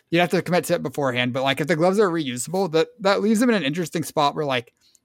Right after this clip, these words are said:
they're worse than Node's Pump in a lot of spots, because if your opponent's not arcane barriering, you'd rather just have plus one damage than you rather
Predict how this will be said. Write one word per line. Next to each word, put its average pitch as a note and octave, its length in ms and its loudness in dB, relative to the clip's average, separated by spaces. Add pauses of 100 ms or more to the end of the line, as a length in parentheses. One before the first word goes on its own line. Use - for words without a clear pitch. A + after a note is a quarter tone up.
they're F3 160 4
worse D#3+ 300 2
than D#3 180 0
Node's C3+ 300 -4
Pump F#3+ 320 -2 (420)
in D3 340 2 (680)
a D#3+ 40 2
lot D3 200 2
of B2+ 40 -4
spots, B2+ 360 -2
because C3 240 -6
if D3+ 100 -2
your E3 80 4
opponent's D3+ 300 0
not C#3 140 4
arcane B2+ 280 0
barriering, A2+ 400 -2
you'd A#2 80 -6
rather A#2+ 220 0
just A2+ 160 -8
have A#2+ 160 -4
plus B2 200 -10
one A#2+ 140 -10
damage A#2+ 320 -10
than - 80 -16
you - 80 -12
rather - 340 -14